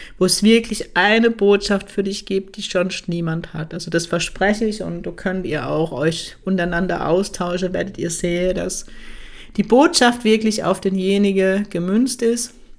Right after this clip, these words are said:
Ja, du wirst dich jetzt fragen, wenn du mich vielleicht nicht persönlich kennst, wie macht sie das?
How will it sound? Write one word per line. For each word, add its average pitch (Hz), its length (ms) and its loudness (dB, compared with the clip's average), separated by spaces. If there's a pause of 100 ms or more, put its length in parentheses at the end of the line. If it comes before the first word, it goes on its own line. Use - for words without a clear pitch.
(640)
Ja, 185 320 2 (300)
du 196 100 -4
wirst 190 220 2
dich 190 100 -6
jetzt - 140 -8
fragen, 190 420 0
wenn 185 140 -2
du 180 80 -2
mich 180 160 -4
vielleicht 180 360 -4
nicht 180 140 -6
persönlich 190 580 0
kennst, 185 320 -4
wie 180 100 -2
macht 185 340 -2
sie 202 100 -2
das? 190 300 -4